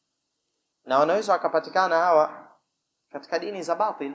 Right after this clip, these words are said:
nao wakajiona ni watawa waliomridhisha Mola wao, lakini kumbe wamekaa katika batil. Watawa makanisani, watawa mahekaluni,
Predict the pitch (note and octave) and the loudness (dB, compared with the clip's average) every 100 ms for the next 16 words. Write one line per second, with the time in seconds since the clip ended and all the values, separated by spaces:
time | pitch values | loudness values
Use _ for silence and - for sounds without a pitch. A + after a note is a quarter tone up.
0 | - - D#3 D3 C#3 C#3 D3 E3 D3+ C#3 | -12 -4 -2 -2 -4 -8 -4 -4 -4 -8
1 | C3 C3 D#3 D#3 C3+ C3 B2 B2+ C3 B2+ | -10 -4 0 2 0 -2 -4 -4 -8 -10
2 | C3 C#3+ C3+ B2 A#2+ A2+ B2+ C#3 A2+ - | -10 -10 -10 -10 -8 -2 2 2 0 -10
3 | _ _ _ _ B2+ C#3+ C#3 G3 G3 D3 | _ _ _ _ -12 -10 -12 -14 -4 -4
4 | B2+ B2+ B2+ B2 - A#2 A#2 A2+ - A2 | -4 -4 -4 -4 -12 -10 -4 -4 -6 -20
5 | _ _ _ _ _ _ _ _ _ _ | _ _ _ _ _ _ _ _ _ _
6 | _ _ _ _ _ _ _ _ _ _ | _ _ _ _ _ _ _ _ _ _
7 | _ _ _ A#2 A#2+ C3+ C3 A#2 A#2 A#2 | _ _ _ -14 2 4 4 2 -4 -14
8 | - B2 B2 - C3 B2+ A#2 _ A2 G#2+ | -12 -14 -12 -6 -6 -6 -14 _ -18 -12
9 | C3 C3+ C3 A#2+ A2 B2+ B2+ B2 C3 C#3 | -2 0 0 -4 -8 -10 -4 -4 -4 -8
10 | C3 B2+ | -10 -16